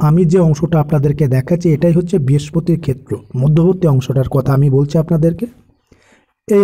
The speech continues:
অংশটা, এটা হচ্ছে বৃহস্পতির ক্ষেত্র। আপনারা বৃহস্পতির দিকে লক্ষ্য রাখুন, অর্থাৎ যাকে, আহ, এই স্থানটাকে গুরু পর্বত বলা হয়, ইংরাজিতে এটাকে জুপিটার মাউন্ট বলে। আপনারা আপনাদের হাতে এই স্থানটার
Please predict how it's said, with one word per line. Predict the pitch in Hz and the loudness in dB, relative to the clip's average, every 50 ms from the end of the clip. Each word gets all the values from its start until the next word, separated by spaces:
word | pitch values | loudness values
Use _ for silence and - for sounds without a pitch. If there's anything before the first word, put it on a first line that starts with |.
| 165 131 | 2 2
অংশটা, | 117 - 120 110 - 113 - - _ _ _ _ _ _ _ _ _ _ _ _ _ - | 0 -2 -6 -8 -8 -12 -16 -20 _ _ _ _ _ _ _ _ _ _ _ _ _ -4
এটা | 165 151 185 202 | 0 0 2 0
হচ্ছে | - - 208 151 131 | 0 0 -2 0 2
বৃহস্পতির | 151 202 220 208 - - - 196 185 185 151 - - | 2 2 0 0 -2 -4 -4 -2 0 0 -2 -2 -4
ক্ষেত্র। | 131 - - - 147 143 | -6 -4 -2 -2 -2 -2
আপনারা | - 196 185 160 123 131 | 0 -2 -2 -2 -2 0
বৃহস্পতির | 165 185 180 185 - 202 190 185 196 170 151 | 0 0 0 0 -2 -4 -2 0 0 0 0
দিকে | 165 156 - 156 123 | 0 0 0 0 0
লক্ষ্য | 123 120 - - 117 117 | -2 -2 -4 -4 -4 -4
রাখুন, | 117 - 110 101 - - - _ _ _ _ _ - | -4 -6 -8 -12 -12 -14 -20 _ _ _ _ _ -6
অর্থাৎ | 147 - - 165 147 131 151 | -6 -2 -2 0 0 2 0
যাকে, | 143 147 156 165 156 156 151 151 - - - - - - 151 | 0 0 2 0 0 0 -2 -8 -18 -20 -20 -20 -10 -4 -2
আহ, | 156 170 - 156 | -2 0 0 0
এই | 170 160 151 - | 0 0 -2 -4
স্থানটাকে | - - 160 160 156 175 170 180 160 131 139 | -2 0 0 2 2 0 0 0 0 2 2
গুরু | 165 190 185 185 | 2 2 2 2
পর্বত | 196 180 165 170 170 180 170 143 139 | 2 2 2 2 2 2 2 2 2
বলা | 139 156 170 143 | 2 2 2 2
হয়, | 135 131 - - - - _ _ - | 2 0 -2 -6 -12 -20 _ _ -2
ইংরাজিতে | 151 147 151 156 156 147 156 156 143 | 0 2 2 2 2 2 0 0 0
এটাকে | 151 147 147 - 202 160 135 | 0 -2 0 0 0 0 0
জুপিটার | 143 147 151 147 151 135 123 127 | 0 0 0 0 0 2 2 2
মাউন্ট | 120 117 117 - - | 2 2 0 0 -2
বলে। | 107 107 113 - - _ _ _ - - - - - - _ _ _ | -4 -4 -4 -8 -14 _ _ _ -20 -20 -20 -20 -20 -20 _ _ _
আপনারা | 151 156 160 - 190 202 214 196 | -4 -4 -2 0 0 2 2 0
আপনাদের | 170 180 175 165 180 156 123 | 0 0 0 2 2 2 2
হাতে | 170 170 - 151 151 160 151 - 170 | 0 0 0 0 -2 -2 -2 0 0
এই | 180 180 - | 0 0 0
স্থানটার | 175 165 170 175 170 175 160 | 0 0 0 0 0 0 0